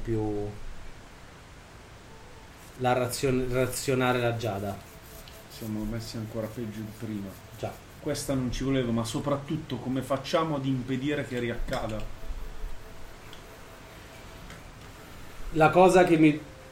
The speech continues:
Speaker 1: che la Volpe si domanda è come ha fatto, c'erano due dei nostri sigilli.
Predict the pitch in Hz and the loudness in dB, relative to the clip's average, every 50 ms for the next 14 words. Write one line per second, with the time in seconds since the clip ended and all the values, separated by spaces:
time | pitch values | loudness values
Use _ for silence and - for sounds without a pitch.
0 | - - - - 151 147 151 165 - 160 143 - 151 147 143 135 127 123 123 123 | -16 -10 0 6 8 10 10 10 10 8 6 6 8 8 8 8 8 8 6 4
1 | - - 165 170 180 175 - - - - 120 110 - - - 120 113 - 139 135 | 4 4 6 8 8 8 6 4 2 2 2 2 0 -2 -2 0 0 2 2 4
2 | 131 135 131 123 131 170 175 165 151 143 139 127 123 117 - - 123 107 110 110 | 4 4 4 6 8 8 10 10 12 10 10 8 8 4 2 2 0 0 0 -2
3 | 104 101 110 101 98 98 98 | -2 -2 -2 -2 -2 -2 -6